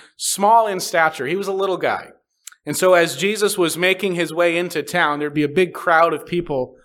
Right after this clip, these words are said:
all around him. Zacchaeus couldn't see through them, and because he was so short, he couldn't see over them. And so verse four says, "He ran on ahead and climbed up into a sycamore tree to see him, for he was about to pass that way."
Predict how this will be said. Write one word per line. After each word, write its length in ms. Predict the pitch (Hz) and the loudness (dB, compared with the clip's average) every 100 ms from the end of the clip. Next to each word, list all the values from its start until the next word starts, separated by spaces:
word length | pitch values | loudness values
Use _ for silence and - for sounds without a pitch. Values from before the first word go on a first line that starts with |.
| _ _ | _ _
all 280 | 160 185 170 | 2 4 4
around 320 | 156 156 170 | 2 0 -2
him. 160 | 147 131 | -6 -4
Zacchaeus 460 | 143 143 190 180 | -4 0 -2 -2
couldn't 280 | - 202 180 | -2 -2 -2
see 200 | - 180 | -8 -8
through 280 | - 180 196 | -6 -2 0
them, 200 | 170 151 | -2 -4
and 120 | 151 | -4
because 300 | 147 170 165 | -4 -4 -4
he 60 | 170 | -4
was 180 | 151 | -4
so 140 | - 151 | -4 -4
short, 420 | - 175 156 156 _ _ _ | -2 -2 -2 -6 _ _ _
he 120 | - | -16
couldn't 240 | 160 170 151 | -6 -4 -4
see 220 | - 151 | -6 -4
over 300 | 139 160 156 | -4 -4 -4
them. 260 | 139 113 117 | -6 -6 -8
And 100 | 127 | -4
so 160 | 156 | -4
verse 260 | 139 143 139 | -2 -4 -6
four 280 | - 175 165 | -2 -2 0
says, 340 | - 131 127 | -2 -2 -2
"He 100 | 151 | -6
ran 360 | 147 160 175 175 | -6 -2 0 0
on 160 | 170 | 0
ahead 460 | 160 143 156 117 101 _ _ _ _ _ - | -2 -2 -2 -2 -8 _ _ _ _ _ -12
and 100 | 135 | -8
climbed 420 | - 180 220 185 | 2 2 4 4
up 220 | 165 165 | 2 2
into 340 | 175 170 - | -6 -8 -6
a 40 | 143 | -6
sycamore 460 | - 175 160 135 | -2 -4 -4 -6
tree 260 | 127 - 110 | -6 -10 -10
to 120 | 113 | -10
see 240 | 120 147 139 | -10 -10 -8
him, 240 | 104 92 _ _ _ _ _ _ _ _ _ _ - - | -10 -12 _ _ _ _ _ _ _ _ _ _ -20 -12
for 100 | 139 | -10
he 120 | 135 | -8
was 120 | 131 | -8
about 220 | 135 127 | -4 -4
to 80 | 127 | -4
pass 320 | - 127 117 | -8 -8 -6
that 220 | - 104 107 | -10 -12 -10
way." 300 | 117 107 | -10 -12